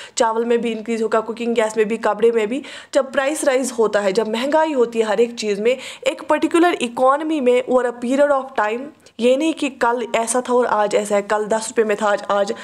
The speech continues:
हंड्रेड रुपये में, वो नहीं। For example, दो तीन साल पहले अगर हम देखेंगे, चावल, आटा, चीनी और कपड़े एक range में होते थे, और अगर हम वही कपड़े, वही चावल, वही चीनी आज बात करेंगे, वो सब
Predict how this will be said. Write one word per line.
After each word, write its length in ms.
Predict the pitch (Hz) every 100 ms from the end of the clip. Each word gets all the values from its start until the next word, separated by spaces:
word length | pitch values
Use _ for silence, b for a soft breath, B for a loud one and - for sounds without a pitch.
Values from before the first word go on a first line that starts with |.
| B -
हंड्रेड 180 | 226 226
रुपये 180 | 220 202
में, 180 | 190
वो 220 | 190 247 285
नहीं। 240 | 320 214 B B B 269
For 120 | 285
example, 440 | 269 220 214 277
दो 180 | 220 254
तीन 180 | 269 269
साल 180 | 269 233
पहले 260 | 240 233
अगर 140 | 233 220
हम 120 | 202
देखेंगे, 440 | 208 226 226 285 311 B B
चावल, 360 | 269 240 233 254
आटा, 440 | - 220 220 233
चीनी 460 | 233 240 233 233 262
और 160 | 233 226
कपड़े 460 | 220 202 220 220 -
एक 160 | 233 240
range 320 | 220 214 214
में 160 | 214 208
होते 300 | 185 175 180
थे, 120 | 226 233 B B
और 100 | -
अगर 200 | 254 285
हम 120 | 302
वही 260 | 269 277 359
कपड़े, 360 | 285 214 220
वही 200 | 220 262
चावल, 340 | 285 247 214 226
वही 180 | 247 240
चीनी 240 | 226 226
आज 240 | 208 240
बात 260 | 233 214 208
करेंगे, 240 | 208 214
वो 100 | 240
सब 360 | 240 - 320